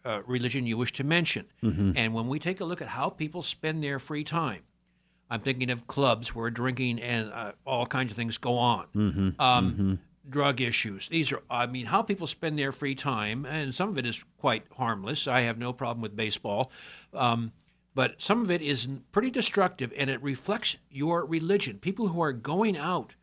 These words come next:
Speaker 1: to spend times rather wildly, that's a reflection of their religion. I'll call it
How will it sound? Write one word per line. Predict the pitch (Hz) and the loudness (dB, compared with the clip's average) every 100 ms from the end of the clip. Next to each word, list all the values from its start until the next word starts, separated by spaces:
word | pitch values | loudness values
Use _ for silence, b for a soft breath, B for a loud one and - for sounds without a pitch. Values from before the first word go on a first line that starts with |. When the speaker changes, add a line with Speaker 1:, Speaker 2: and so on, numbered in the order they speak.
| _ _ _ _ - | _ _ _ _ -2
Speaker 1:
to | 147 135 131 - | 0 0 -4 -12
spend | - - 160 143 120 - | -16 -6 -4 -4 -8 -4
times | 156 143 135 | 0 0 0
rather | 127 143 127 | -4 -4 -4
wildly, | 113 117 151 139 113 110 92 120 - _ _ | -6 -2 0 0 -2 -6 -8 -12 -16 _ _
that's | 135 214 - | 0 0 2
a | |
reflection | 302 233 233 - 160 | 0 0 0 0 -2
of | 135 | 0
their | 139 156 151 - | 2 4 4 0
religion. | 139 160 156 190 170 117 | 0 4 6 6 6 4
I'll | 123 | 4
call | 139 156 123 117 | 4 4 2 0
it | 117 | -4